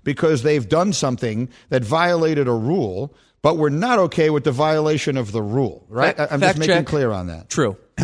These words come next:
Speaker 1: Yeah, that's, that's my point. So I, I, I'm fine with you feeling that way so long as you will recognize and acknowledge that it really is inconsistent with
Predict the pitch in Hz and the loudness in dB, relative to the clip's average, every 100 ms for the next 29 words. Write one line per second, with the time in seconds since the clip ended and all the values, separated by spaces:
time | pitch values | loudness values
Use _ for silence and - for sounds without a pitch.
0 | 127 160 131 95 175 190 185 180 123 98 | -2 0 -2 0 0 2 0 0 -2 -4
1 | - - - 185 160 - - - 139 180 | -10 -20 -4 2 2 0 -14 -10 -6 -2
2 | 170 196 - 226 302 214 - 247 233 180 | 0 -2 0 0 0 -4 -2 0 0 0
3 | 151 175 190 - 208 254 185 139 127 131 | -2 -2 -4 -4 -2 0 0 0 0 0
4 | 131 135 165 190 196 175 127 143 226 226 | 0 0 -2 0 0 0 -2 -2 0 0
5 | 170 139 170 247 208 160 143 139 135 _ | 0 0 -2 -2 -4 -6 -2 -2 -4 _
6 | 139 151 151 120 147 175 254 165 104 104 | -2 0 0 0 -2 0 -2 -2 -4 -8
7 | - - _ _ - 151 156 151 196 285 | -14 -18 _ _ 0 2 2 2 0 2
8 | 262 214 180 185 202 196 175 - 180 - | 2 0 0 0 0 0 0 0 -2 -2
9 | 120 - 135 | -4 -2 -4